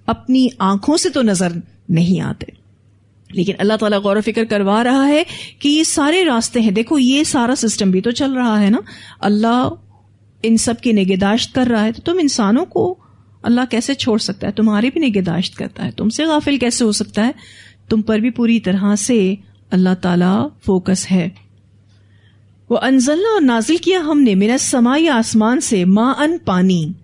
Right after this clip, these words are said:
"बिक़दरिन", अंदाजे के साथ। कौन सा पानी मुराद है?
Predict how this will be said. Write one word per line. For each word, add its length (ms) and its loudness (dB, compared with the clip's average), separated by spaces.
"बिक़दरिन", 680 2
अंदाजे 480 2
के 120 -2
साथ। 600 -8
कौन 180 0
सा 100 0
पानी 240 0
मुराद 380 2
है? 140 -2